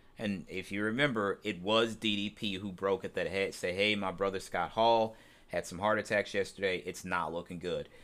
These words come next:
Um, for all their work together, that's the, that's the beauty of wrestling. Guys will be working together in the ring, and one is working heel and one, one is working babyface, and they have to act like they hate each other.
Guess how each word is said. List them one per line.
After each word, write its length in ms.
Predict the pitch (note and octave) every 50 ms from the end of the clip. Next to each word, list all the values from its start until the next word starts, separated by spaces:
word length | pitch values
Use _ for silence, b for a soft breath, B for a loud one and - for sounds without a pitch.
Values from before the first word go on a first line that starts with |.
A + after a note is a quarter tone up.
| B B B B B -
Um, 480 | G#2 G#2+ G#2 G#2+ G2+ F#2+ F#2 F2+ E2 - -
for 180 | - - C3+ D3+
all 140 | E3 F3 F3
their 120 | E3+ D3
work 240 | C3 B2 C3 C3+ C3
together, 340 | - - A2+ B2 A#2+ A2+ A#2
that's 300 | G#2 B2+ C#3 D#3 - -
the, 80 | -
that's 300 | D3 - - B2+ C3+ C3+
the 120 | - - B2
beauty 500 | G#2+ G#2 A2 A2+ A2 G#2+ G#2 G2 F2+ - -
of 220 | F#2 F#2+ F2 E2+
wrestling. 560 | F2 G2 G2 F#2 - - F#2 E2+ E2 D#2 D2 - - - _ _ _ _ _ _ -
Guys 400 | G#2+ C3 C3+ C#3+ D#3+ E3 D3+ C3
will 120 | C3+ C#3 A#2+
be 180 | A2 A#2+ A2
working 420 | G#2 G2 G2+ A2 A2+ A2 - A2+ G#2
together 380 | G#2 F#2+ G2+ G2+ G2 G2 G2
in 80 | G2 F#2+
the 80 | F#2
ring, 360 | F2 F2+ F#2+ F#2+ F#2+ G2 F#2 D#2+
and 140 | F#2 F#2+
one 160 | G2 G#2 A2 A2
is 120 | G2+ -
working 320 | G2+ G2+ G2 - - F#2+
heel 260 | F2+ F#2+ F#2 F#2+ G2 F#2
and 100 | F2+ F2+
one, 160 | F#2 F#2 - -
one 160 | F#2 G2 G2
is 100 | F#2+ F2+
working 340 | F2+ F2+ F2+ E2+ - E2+ E2
babyface, 640 | - G2 G2 G2 F2+ F2+ E2 - - F2+ F2 E2 -
and 80 | F#2+
they 100 | G#2+ C3+
have 120 | D#3 D#3 D3+
to 80 | -
act 180 | A2 G#2+ G#2 -
like 160 | G2+ F#2 F2
they 120 | - E2+ D2+
hate 220 | F2 F#2+ F#2 E2+
each 180 | D#2+ D2 - -
other. 240 | D2+ - - -